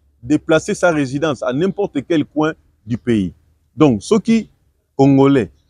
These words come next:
andimi, auta na mboka, abi, non, na moni na mboka, na bae, na,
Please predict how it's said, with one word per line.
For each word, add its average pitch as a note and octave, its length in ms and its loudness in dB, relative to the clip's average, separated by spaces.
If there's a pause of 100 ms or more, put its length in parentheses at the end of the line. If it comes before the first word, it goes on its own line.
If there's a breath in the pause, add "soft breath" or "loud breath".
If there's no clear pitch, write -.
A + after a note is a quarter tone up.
andimi, D3+ 540 -2 (200)
auta D#3 400 0
na A#2 80 -4
mboka, C3 360 0
abi, B2+ 200 -6
non, C#3+ 180 -8
na A#2+ 120 -8
moni E3 240 -2
na D3 100 -2
mboka, D3 520 2
na A#2+ 160 -2
bae, B2+ 420 0
na, A#2+ 140 -4